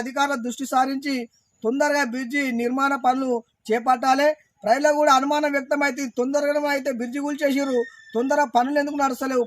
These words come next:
పనులు ఆగిపోయినాయని ప్రజలు ఆందోళన చెందుతున్నారు. గత వచ్చేది వర్షాకాలం కాబట్టి వర్షాకాలం వరకు కూడా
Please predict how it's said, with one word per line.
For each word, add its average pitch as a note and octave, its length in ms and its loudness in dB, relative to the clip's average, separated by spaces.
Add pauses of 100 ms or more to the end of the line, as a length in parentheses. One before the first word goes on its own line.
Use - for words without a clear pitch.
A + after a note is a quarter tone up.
పనులు B3+ 260 2
ఆగిపోయినాయని B3+ 580 0 (380)
ప్రజలు B3+ 440 2
ఆందోళన C4+ 340 0 (100)
చెందుతున్నారు. C4+ 420 -2 (440)
గత A3 120 4 (120)
వచ్చేది D4 400 2 (140)
వర్షాకాలం C4+ 480 2 (100)
కాబట్టి B3 380 2 (440)
వర్షాకాలం C4 580 0
వరకు A#3+ 200 4
కూడా A#3 120 2